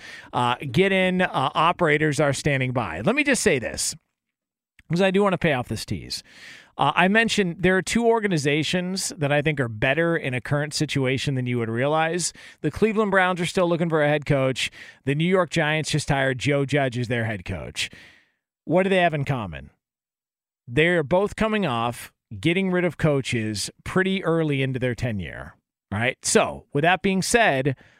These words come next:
look at a team that is in the postseason. Look at a team right now that is getting ready for a playoff game, the forty-niners. Where were they at a couple of years ago?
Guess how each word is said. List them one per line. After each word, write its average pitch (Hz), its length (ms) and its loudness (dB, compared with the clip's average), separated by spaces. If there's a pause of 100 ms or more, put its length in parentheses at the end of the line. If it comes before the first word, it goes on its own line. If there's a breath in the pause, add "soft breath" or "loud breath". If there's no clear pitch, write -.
(120)
look 147 280 0
at 214 80 4
a 202 40 -2
team 190 300 0
that 185 160 -2
is 170 240 0
in 180 120 0
the 175 60 0
postseason. 175 800 0 (100)
Look 139 220 -2
at 185 80 0
a 180 60 0
team 175 280 -2
right 156 220 2
now 160 280 2
that 160 100 -2
is 143 180 -2
getting 156 300 -2
ready 139 280 0
for 180 200 0
a 175 40 0
playoff 180 460 0
game, 196 360 -2
the 156 100 -4
forty-niners. 175 920 -2 (280 loud breath)
Where 170 260 2
were 233 140 4
they 196 180 2
at 175 140 4
a 160 60 -2
couple 151 280 0
of 143 60 2
years 127 260 -2
ago? 76 480 -8